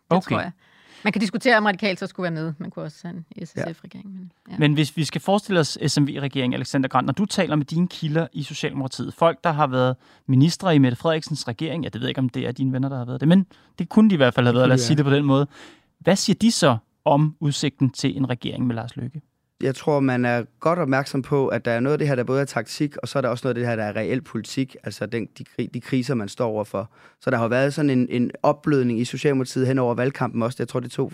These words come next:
Speaker 3: det tog også røven på mange, øh, socialdemokrater, at, øh, at det er det her, der var plan, der var plan A. Men ja, som valgkampen er gået, er det min opfattelse, at de fleste kan se, at det her er det rigtige at gøre i den situation, øh, man, øh, man, man er i.
Speaker 2: De kan se det, men de kan måske ikke føle det?
Speaker 3: Øh,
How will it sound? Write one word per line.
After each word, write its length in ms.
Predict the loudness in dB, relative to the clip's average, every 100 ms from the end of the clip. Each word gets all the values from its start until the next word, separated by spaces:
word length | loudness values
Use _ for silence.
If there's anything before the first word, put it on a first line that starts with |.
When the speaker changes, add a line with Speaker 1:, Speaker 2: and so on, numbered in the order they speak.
| -10
Speaker 3:
det 100 | -6
tog 180 | -2
også 240 | -2 -4 -8 -20 -20 _ -2
røven 160 | 0
på 80 | 0
mange, 320 | 0 0 -2 -2
øh, 200 | -4 -4
socialdemokrater, 760 | -4 -4 -4 -4 -4 -4 -2 -4 -4
at, 140 | -6 -4
øh, 80 | -6
at 140 | -4 -6
det 60 |
er 40 | -4
det 140 | -2
her, 80 | -2
der 120 | -4
var 80 | -6
plan, 380 | -6 -6 -6 -10 -18 -20 _ -4
der 60 |
var 60 | -4
plan 260 | -2 -2
A. 120 | -2 -4 -4
Men 140 | -4 -4
ja, 80 |
som 140 | -4 -4
valgkampen 380 | -4 -2 -2 -2
er 40 |
gået, 300 | -2 0 2
er 40 |
det 100 | 0
min 120 | 0 -2
opfattelse, 460 | -2 -4 -6 -8
at 100 | -12
de 40 | -10
fleste 460 | -6 -6 -6 -10 -10 _ _ _ _
kan 120 | -8
se, 180 | -4 -4
at 100 | -2
det 100 | -2
her 60 |
er 40 | -2
det 160 | -2
rigtige 340 | -2 -2 0 0
at 60 |
gøre 260 | 0 -2 -2
i 40 |
den 160 | -2 -4
situation, 560 | -6 -8 -6 -4 -4 -8 -8
øh, 280 | -8 -8 -8
man, 300 | -6 -6 -8
øh, 140 | -10
man, 420 | -8 -8 -8 -10 -10
man 180 | -8 -6
er 140 | -6
i. 220 | -8 -10 _ _ -2
Speaker 2:
De 80 | 0
kan 100 | 2
se 200 | 2 0
det, 120 | 2
men 100 | 2
de 120 | 2
kan 80 | 0
måske 200 | 0 0
ikke 120 | -6
føle 200 | -2 -4
det? 100 | -4 -12 _ _ _ _ -20 _ _ -6
Speaker 3:
Øh, 580 | -2 0 0 -2 -4 -6